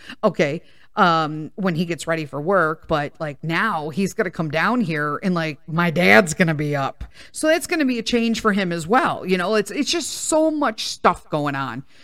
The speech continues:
But I'm hoping it's no longer than, like, a couple months,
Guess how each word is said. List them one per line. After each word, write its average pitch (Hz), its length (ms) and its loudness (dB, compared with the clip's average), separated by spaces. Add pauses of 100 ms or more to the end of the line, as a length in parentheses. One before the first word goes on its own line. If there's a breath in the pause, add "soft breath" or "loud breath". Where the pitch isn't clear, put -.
(280 soft breath)
But 220 320 2 (880)
I'm 175 240 -4
hoping 320 520 -2
it's 285 200 -6
no 208 160 -2
longer 196 640 0
than, 165 160 -2
like, 156 220 -6
a 151 60 -10
couple 175 380 -4
months, 165 540 -2